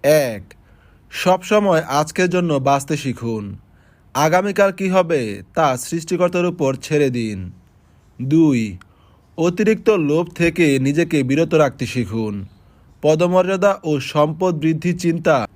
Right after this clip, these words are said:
আপনাকে মানসিক চাপে রাখবে। তিন, অন্যের ব্যাপারে অহেতুক নাক গলানোর অভ্যাস থাকলে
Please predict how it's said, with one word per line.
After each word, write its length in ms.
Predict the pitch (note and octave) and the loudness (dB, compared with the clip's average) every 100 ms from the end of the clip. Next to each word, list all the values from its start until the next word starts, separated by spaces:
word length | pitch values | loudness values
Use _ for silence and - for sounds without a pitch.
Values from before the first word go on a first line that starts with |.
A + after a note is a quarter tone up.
| - | -6
আপনাকে 560 | C#3 D3+ F#3 F3+ E3 B2+ | -2 0 0 0 0 0
মানসিক 520 | C3 E3+ F3 D3 C3+ | 0 0 0 -2 -2
চাপে 320 | E3+ D#3+ E3 | 0 2 2
রাখবে। 580 | D3+ B2 A2 A2+ G#2 F2+ - _ _ _ _ - | 2 0 -2 -4 -4 -8 -16 _ _ _ _ -2
তিন, 460 | F3+ D3+ A#2+ G2+ F#2+ - - _ - - | 2 2 2 -2 -10 -20 -20 _ -12 0
অন্যের 360 | D3 F3+ G3+ | 2 2 0
ব্যাপারে 460 | G3+ G3 G3+ G3 D#3 - | 0 2 2 2 -2 -2
অহেতুক 600 | C#3+ D#3+ F3+ E3+ D3+ - | -2 -2 -4 -2 -4 -4
নাক 300 | B2+ C#3 D#3+ | -2 0 0
গলানোর 300 | D#3 E3 E3 | 0 0 0
অভ্যাস 500 | - C3 B2+ D#3 D3 | -2 -4 -2 -4 -4
থাকলে 580 | D#3 D3 D3 C#3 G#2+ | -4 -4 -2 -4 -4